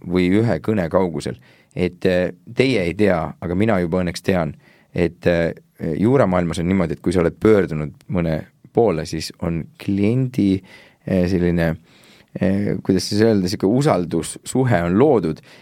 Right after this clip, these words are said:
ja see on ka nagu konfidentsiaalne ja seal on veel üks kolmas asi ka, et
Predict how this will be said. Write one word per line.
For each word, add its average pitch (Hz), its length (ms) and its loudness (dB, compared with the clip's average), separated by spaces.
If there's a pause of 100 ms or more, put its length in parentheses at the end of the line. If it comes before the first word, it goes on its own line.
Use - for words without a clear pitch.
(120)
ja 92 180 4
see 98 120 2
on 92 80 0
ka 92 240 4 (240)
nagu 90 200 -2
konfidentsiaalne 139 960 0 (540)
ja 95 240 2 (340)
seal 98 240 0
on 95 80 0
veel 101 160 0
üks - 140 -8
kolmas 117 380 2
asi 90 200 0
ka, 101 200 2
et - 200 -8